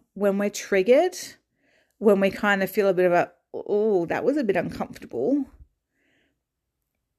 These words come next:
it's poking something in you that wants to be seen, whether it's the same thing as me or not, whether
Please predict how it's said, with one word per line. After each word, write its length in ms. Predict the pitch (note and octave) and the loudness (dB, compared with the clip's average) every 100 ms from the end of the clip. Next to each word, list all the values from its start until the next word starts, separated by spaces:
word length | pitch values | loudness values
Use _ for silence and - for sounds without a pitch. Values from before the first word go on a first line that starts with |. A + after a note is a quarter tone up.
| _ _ _ _ _ _ _ - - _ | _ _ _ _ _ _ _ -20 -20 _
it's 560 | G#3+ G3+ - - - - _ _ | 6 6 2 -10 -10 -12 _ _
poking 580 | - B3 C4 - B3+ B3 | -4 0 0 0 -2 -2
something 420 | - A3 - G3+ - - | -2 -6 -4 -6 -8 -6
in 200 | G3+ F#3+ | -4 -4
you 480 | E3+ E3 E3 F3+ A3 | -4 -6 -6 -8 -12
that 240 | E3+ F3 - | -2 -2 0
wants 320 | F#3 - - | -6 -8 -10
to 80 | E3 | -8
be 120 | F#3 | -8
seen, 580 | - E3+ - D#3 D#3 - _ - - _ | -4 -4 -4 -6 -10 -12 _ -20 -20 _
whether 280 | F#3 F#3+ G3 | 4 6 6
it's 140 | - | 2
the 80 | G#3 | -4
same 320 | - C4+ G4 | 0 0 0
thing 260 | - D#4+ D#4+ | -4 -2 0
as 140 | B3 | 0
me 380 | A3 G#3+ G#3 G#3+ - | 0 0 0 -2 -2
or 120 | G3+ | -2
not, 520 | F#3 E3+ A#2+ - - - - _ _ | -2 -2 -4 -8 -14 -16 -20 _ _
whether 760 | G3 F3 G#3 F#3 G3+ G3 F#3+ | -4 4 4 4 4 4 4